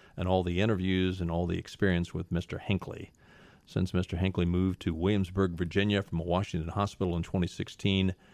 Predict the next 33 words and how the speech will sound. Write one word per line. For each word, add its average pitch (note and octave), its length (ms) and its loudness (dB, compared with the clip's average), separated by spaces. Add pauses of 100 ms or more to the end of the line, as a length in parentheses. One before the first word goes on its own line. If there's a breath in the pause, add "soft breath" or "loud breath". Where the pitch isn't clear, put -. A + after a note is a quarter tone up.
(200 soft breath)
court-imposed F#2 600 2
restrictions G#2+ 560 -2
have E2+ 140 -2
required E2+ 420 0
doctors G2+ 420 0
and F#2+ 160 -10
therapists G2+ 440 0
to F#2 100 -4
oversee F2+ 500 -4
his E2+ 180 -6
psychiatric F2+ 600 -4
medication F2 580 -2
and E2+ 100 -8
therapy. A2 500 2 (440 loud breath)
He G2 120 -2
has F2 140 0
been F2+ 300 0
barred G2 300 4
from F2 120 -4
having F2 300 -2
a E2+ 80 -12
gun. A#2 520 0
That's - 200 -12
probably E2+ 340 -8
a D#2+ 40 -12
good E2+ 180 -10
choice. D#3 340 0 (360 loud breath)
He G#2 120 2
can't A2 320 0
contact G#2+ 480 0
the F#2 80 -4
Reagan F2+ 400 0
children, C3 540 2